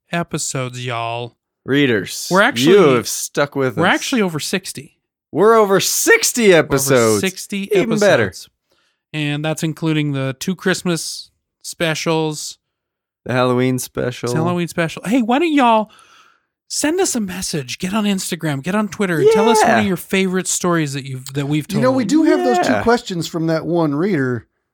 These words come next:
Speaker 3: You remember the, the questions? One, one of the questions they want us to answer. I
Speaker 1: Yeah.
Speaker 3: don't remember who this was.
Speaker 1: I wanna hear it, though.
Speaker 3: Bones
Speaker 2: I
Speaker 3: might
Speaker 2: don't remember
Speaker 3: remember.
Speaker 2: either. Maybe.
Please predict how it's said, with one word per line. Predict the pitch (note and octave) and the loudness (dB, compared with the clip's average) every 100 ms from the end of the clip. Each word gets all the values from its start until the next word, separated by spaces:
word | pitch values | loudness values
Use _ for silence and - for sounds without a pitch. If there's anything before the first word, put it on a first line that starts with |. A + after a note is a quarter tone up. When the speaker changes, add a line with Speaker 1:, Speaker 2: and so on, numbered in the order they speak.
| _ _ _ _ _ _ _ _ _ _ - | _ _ _ _ _ _ _ _ _ _ -8
Speaker 3:
You | F3 | -2
remember | G#3 G#3+ G#3+ G#3 | 0 0 -2 -4
the, | G3 - - F#3 | -8 -14 -14 -10
the | E3+ | -8
questions? | E3 G#3+ G3+ A3+ A3 - _ _ | -6 -4 -4 -6 -8 -10 _ _
One, | F3+ A#3 F3 | 0 2 4
one | C4+ | 4
of | D#4 | 2
the | F#3+ | 0
questions | E3+ D3 D#3 D3+ - _ _ _ D#3 | 0 0 -2 -6 -8 _ _ _ -6
they | |
want | C#3+ D3+ | -2 0
us | C#3 | -2
to | - | -4
answer. | C#3+ C3+ - C#3 D#3 _ _ _ _ - | -2 -2 -4 -8 -8 _ _ _ _ -4
I | D#3 | 0
Speaker 1:
Yeah. | |
Speaker 3:
don't | A3 | 2
remember | E3+ C#3 | 0 -2
who | C3+ | -2
this | C3 - | -2 0
was. | C3+ B2 - - _ _ _ _ _ - | -2 -2 -10 -20 _ _ _ _ _ -14
Speaker 1:
I | B2+ | -12
wanna | B2 | -10
hear | A#2+ B2 | -10 -12
it, | - | -12
though. | A2+ G#2+ - | -14 -16 -12
Speaker 3:
Bones | F#3 D3+ C3+ | -2 -2 0
Speaker 2:
I | G#2 | -2
Speaker 3:
might | C3 | -4
Speaker 2:
don't | - | -4
remember | G#2+ G2+ | -4 -4
Speaker 3:
remember. | G2 A#2 - | -4 -6 -10
Speaker 2:
either. | - | -8
Maybe. | A2 G2 G2 | -6 -6 -10